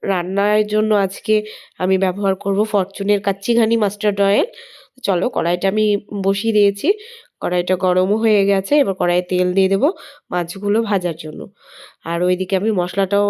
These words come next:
আমি পেস্ট করে নিয়েছি। এখানে আমার মশলা একদম পেস্ট হয়ে গেছে, আর কড়াইয়ের তেলটাও পুরো গরম হয়ে গেছে, তাই একটু কড়াইয়ে ভালো করে মিশিয়ে নিচ্ছি, না হলে মাছের গায়ে লেগে যাবে। এদিকে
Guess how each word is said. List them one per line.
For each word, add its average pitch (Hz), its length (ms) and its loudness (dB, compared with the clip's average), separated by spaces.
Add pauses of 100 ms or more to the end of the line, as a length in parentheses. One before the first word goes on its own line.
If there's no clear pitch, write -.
আমি 196 140 0 (260)
পেস্ট 180 260 -4 (120)
করে 202 160 -2
নিয়েছি। 202 380 0 (1600)
এখানে 180 240 -4
আমার 180 240 2
মশলা 175 280 0
একদম 196 320 -4
পেস্ট 190 300 -2
হয়ে 202 200 4
গেছে, 196 260 0 (440)
আর - 180 -10
কড়াইয়ের 175 300 0
তেলটাও 190 380 2 (120)
পুরো 196 160 0 (140)
গরম 180 300 2
হয়ে 202 160 0
গেছে, 208 180 -2
তাই 202 200 0
একটু 196 120 -10 (100)
কড়াইয়ে 175 400 0 (140)
ভালো 170 220 -2
করে 190 140 -2
মিশিয়ে 185 340 -4
নিচ্ছি, 175 360 -10 (600)
না 180 100 -4
হলে 180 160 -4 (120)
মাছের 175 360 -4
গায়ে 185 260 2
লেগে 180 220 -2
যাবে। 175 260 -2 (2000)
এদিকে 185 300 -8